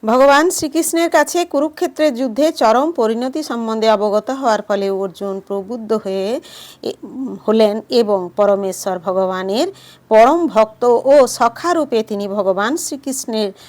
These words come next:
সমস্ত কার্যাবলী যথার্থ বলে স্বীকার করলেন।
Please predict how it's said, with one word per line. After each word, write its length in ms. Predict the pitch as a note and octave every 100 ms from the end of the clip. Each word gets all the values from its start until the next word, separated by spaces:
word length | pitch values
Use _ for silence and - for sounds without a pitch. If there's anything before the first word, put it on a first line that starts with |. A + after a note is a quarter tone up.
| - -
সমস্ত 460 | B3 G3 F#3+ -
কার্যাবলী 680 | F#3 F#3+ F#3 E3+ C4 A#3+ G3+
যথার্থ 500 | F#3 F3 A3 B3 -
বলে 280 | F3+ F3+ F3
স্বীকার 400 | - E3 E3 G3
করলেন। 560 | - F3 E3+ F#3 G#3